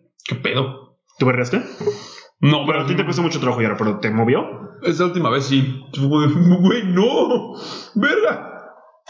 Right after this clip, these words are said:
Speaker 1: Ay.
Speaker 2: Ay, aparte ya lo vimos en otra etapa. Ya la vimos en esta etapa, este
Speaker 1: Humana.
Speaker 2: Hay, hay, hay dos, hay dos momentos en los que berreas en Toy Story tres.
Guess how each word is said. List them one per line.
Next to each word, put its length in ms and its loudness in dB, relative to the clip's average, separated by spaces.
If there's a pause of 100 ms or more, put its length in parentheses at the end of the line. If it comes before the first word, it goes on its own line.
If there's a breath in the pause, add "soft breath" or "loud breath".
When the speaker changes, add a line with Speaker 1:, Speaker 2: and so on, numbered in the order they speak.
Speaker 1:
Ay. 140 -2 (1400)
Speaker 2:
Ay, 180 -2
aparte 340 -2
ya 120 2
lo 100 -2
vimos 260 0
en 80 2
otra 140 2
etapa. 480 -4 (760)
Ya 160 2
la 60 0
vimos 240 -2
en 100 0
esta 180 0
etapa, 720 -2
este 840 -2
Speaker 1:
Humana. 480 0
Speaker 2:
Hay, 140 -2 (160)
hay, 160 0
hay 140 0
dos, 240 0
hay 80 2
dos 160 2
momentos 320 0
en 60 2
los 100 -2
que 80 2
berreas 340 2
en 160 4
Toy 80 2
Story 240 0
tres. 280 -6